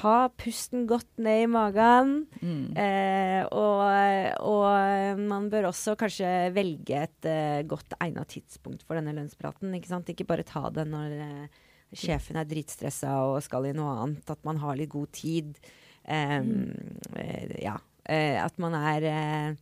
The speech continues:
Speaker 1: ja, som Anita sa, at man har lagt bak seg en litt ekstra bra periode, kanskje. Enten
Speaker 2: Mm.
Speaker 1: det er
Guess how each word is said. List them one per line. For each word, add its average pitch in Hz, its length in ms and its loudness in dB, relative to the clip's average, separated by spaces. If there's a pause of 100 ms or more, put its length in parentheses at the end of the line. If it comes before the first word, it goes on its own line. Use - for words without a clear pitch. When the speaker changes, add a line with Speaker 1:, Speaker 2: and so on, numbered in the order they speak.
(460)
Speaker 1:
ja, 185 80 6
som 190 240 0
Anita 170 300 -2
sa, 170 140 0
at - 100 -2
man 160 100 -2
har 160 80 2
lagt - 440 -4
bak 139 200 4
seg 156 160 2 (200)
en 151 100 -4
litt 151 180 -6
ekstra - 320 -6
bra 143 160 0
periode, 143 480 0
kanskje. 190 400 8 (220)
Enten 160 240 0
Speaker 2:
Mm. 147 80 -2
Speaker 1:
det - 20 2
er 143 160 2